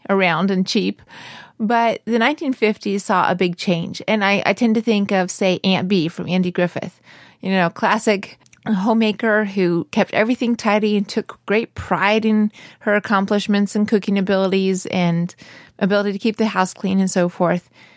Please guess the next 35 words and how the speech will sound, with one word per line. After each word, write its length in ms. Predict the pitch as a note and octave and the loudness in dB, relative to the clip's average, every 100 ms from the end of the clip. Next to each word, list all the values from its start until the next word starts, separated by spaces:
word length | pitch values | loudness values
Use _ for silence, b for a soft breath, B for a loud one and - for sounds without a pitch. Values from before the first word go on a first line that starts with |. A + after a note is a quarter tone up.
| - | -4
Then 220 | A3 G#3 | -2 0
she 140 | A3 | 0
was 160 | A#3+ A#3+ | -2 0
there 180 | A3+ G#3 | 0 0
as 140 | G#3+ | 0
a 60 | A3+ | -2
stable 380 | - G3 G#3 A3+ | 0 0 2 2
influence 640 | G#3+ G3 F#3+ G3 G#3+ - | 0 -2 -2 -2 -2 -4
for, 460 | - G#3 G#3 G3+ G3+ _ - | -2 0 2 0 -2 _ -6
what 80 | |
was 120 | D3+ F#3 | -6 -4
the 80 | |
look 160 | F3+ F3+ | -4 -4
at, 220 | C3 F#3+ - | -6 -8 -4
Opie, 320 | G#3+ G#3+ A#3+ B B B | -2 0 -2 B B B
when 120 | - G#3 | -2 0
he 80 | |
came 200 | A3+ A#3+ | 0 0
home 160 | B3 A3+ | 2 0
from 160 | A3+ B3+ | 0 -2
school. 480 | - G3 F#3 G#3 B B B B B B _ _ | -2 0 2 0 B B B B B B _ _
That 280 | A3+ A3+ - | -2 -2 -2
change 460 | - A#3+ D4+ D#4+ C#4+ | -6 -4 -2 -4 -6
happened 680 | G3+ G3+ F#3 G3 F#3 G3 - | -4 -2 -2 -2 -4 -4 -4
in 160 | A#3 B3+ | -2 0
that 220 | C#4 A#3+ | 0 -2
time 440 | - A3+ F#3+ F#3 | -2 0 0 -2
when 540 | - G#3 G3+ G3 F#3 F#3 _ _ _ | -2 -2 0 0 -2 -4 _ _ _
the 480 | G3+ G3 F#3 F3 F#3+ - | -4 -2 -2 -4 -6 -4
washing 260 | - G#3 | -2 0
machine, 440 | A#3 A3 A#3 A3 A3 | -2 0 0 2 0
the 60 | |
dryer 320 | F3+ F3 G3 G3+ | 0 2 2 0
came 300 | - G#3 G3+ | -2 -2 2
out. 300 | G3 G3 | 2 0